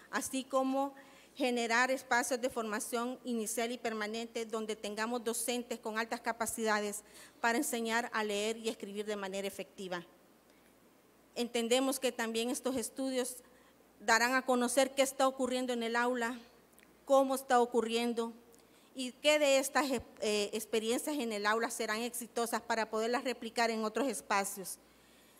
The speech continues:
Es así que la educación básica va a mejorar y generará grandes competencias en nuestros niños y en nuestras niñas para que sean lectores y lectores competentes.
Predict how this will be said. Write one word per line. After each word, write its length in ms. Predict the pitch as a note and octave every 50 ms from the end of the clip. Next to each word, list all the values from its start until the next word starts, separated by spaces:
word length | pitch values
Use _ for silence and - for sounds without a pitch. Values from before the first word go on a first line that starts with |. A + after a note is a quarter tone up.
| - - -
Es 180 | - A#3 A3 G#3+
así 380 | A#3+ A#3+ - - C#4 D4 D4+
que 160 | C#4+ - B3+ A#3+
la 100 | A3+ A3+
educación 520 | A3+ A3 A3 - G#3 - - A#3+ B3 A#3+
básica 380 | A#3 A#3+ A#3+ C4+ B3 - A3+ G#3+
va 100 | G#3 G#3
a 20 |
mejorar 580 | A3+ A3+ B3+ A3+ A3 G#3+ G#3+ A3 A3+ A#3 A3+ A3+ - - - - - - -
y 100 | - B3
generará 760 | C4 A#3+ A#3+ A#3+ A#3 A3 A3 A3 A3+ A#3+ B3+ C4+ D4 D4+ - - - - - -
grandes 360 | - A#3 A#3+ B3+ B3+ C4+ -
competencias 640 | - C#4 C#4 C#4 B3 A#3 - B3 C4 C4 - D4+ D4+ D4
en 120 | A#3 A#3
nuestros 320 | A3+ A3 - - A#3 G#3+ -
niños 340 | A#3+ B3 A#3+ A#3+ B3 C#4 D4
y 60 | C#4
en 260 | B3 A#3 A#3 A#3 A#3
nuestras 320 | A3 A3 - - G3+ A3+
niñas 500 | B3+ A#3 B3 B3 A3 F#3+ F#3 F#3+ - - - - - - - - -
para 200 | - A3+ A3+ A3+
que 100 | - D#4
sean 340 | - - B3+ B3 B3 B3+ B3
lectores 680 | A#3 A#3+ - - - C4 C4+ C4+ C#4 C#4 C#4 C#4 - A#3+
y 40 | A#3
lectores 420 | A#3 A3+ A3+ - A#3+ A#3 A#3 -
competentes. 840 | - B3 A3+ - - G#3+ G#3 - A3+ A3 A3 G#3+ - G#3 F#3 - -